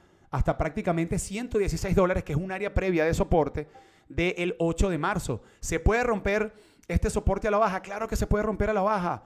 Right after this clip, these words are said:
¿Por qué? Bueno, porque tenemos una estructura de mercado que nos demuestra que en este momento los vendedores están en control. Tenemos una mayor cantidad de vendedores con respecto a los compradores. Entonces, en el caso de Nvidia,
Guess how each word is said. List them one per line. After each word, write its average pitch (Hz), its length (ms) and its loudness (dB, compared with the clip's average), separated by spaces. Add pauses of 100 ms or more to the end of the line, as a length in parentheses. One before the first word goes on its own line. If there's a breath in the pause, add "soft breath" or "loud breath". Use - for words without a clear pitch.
(320 soft breath)
¿Por 185 180 2
qué? 220 260 2
Bueno, 185 280 -2
porque 165 220 -2
tenemos 151 280 -2
una 226 140 0
estructura 208 400 -2
de 190 80 -2
mercado 190 400 -2
que 170 120 -6
nos 147 120 -2
demuestra 170 400 -2
que 156 80 -6
en 156 60 -4
este 160 160 -2
momento 165 540 -2 (220 loud breath)
los 147 280 -2
vendedores 175 640 0
están 202 260 -2
en 214 80 -8
control. 175 480 -8 (500 soft breath)
Tenemos 151 340 -4
una 208 300 -2
mayor 170 480 -4
cantidad 196 400 -2
de 202 60 0
vendedores 190 420 2
con 185 140 -2
respecto 175 400 4
a 175 40 0
los 151 80 -6
compradores. 143 680 -4 (440 soft breath)
Entonces, 135 280 -6
en 202 80 -2
el 196 80 -6
caso 196 240 -2
de 202 60 -4
Nvidia, 151 500 -4